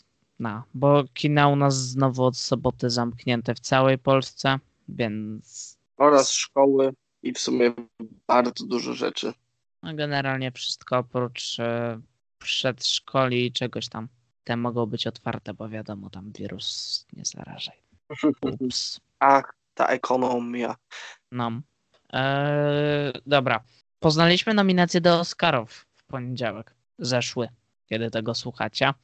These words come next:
Speaker 1: Generalnie ja osobiście
Speaker 2: A,
Speaker 1: swoje
Speaker 2: ciąć. Bardzo mi przykro. Przypomniałem sobie o rzeczy.
Speaker 1: Jakiej?
Speaker 2: Że będzie premiera nowego Bentleya.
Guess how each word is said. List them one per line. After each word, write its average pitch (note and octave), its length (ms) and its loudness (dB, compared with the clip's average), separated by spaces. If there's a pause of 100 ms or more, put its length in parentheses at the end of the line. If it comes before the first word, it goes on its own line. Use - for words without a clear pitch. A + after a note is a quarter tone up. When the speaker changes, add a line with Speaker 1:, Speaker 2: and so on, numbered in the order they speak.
(480)
Speaker 1:
Generalnie D#3 680 2
ja D#3 300 4 (100)
osobiście C#3+ 560 -2
Speaker 2:
A, D3 80 2
Speaker 1:
swoje C3+ 360 0 (680)
Speaker 2:
ciąć. C3+ 840 0 (100)
Bardzo C3 300 -2
mi C3 160 -4
przykro. B2+ 720 0
Przypomniałem C3 640 -2
sobie B2 360 0
o B2+ 60 0
rzeczy. A#2+ 720 -2 (420)
Speaker 1:
Jakiej? C3+ 920 -2 (260)
Speaker 2:
Że C3 720 6
będzie C3+ 440 -4 (140)
premiera C3+ 600 2
nowego C3 440 2
Bentleya. C3 1080 2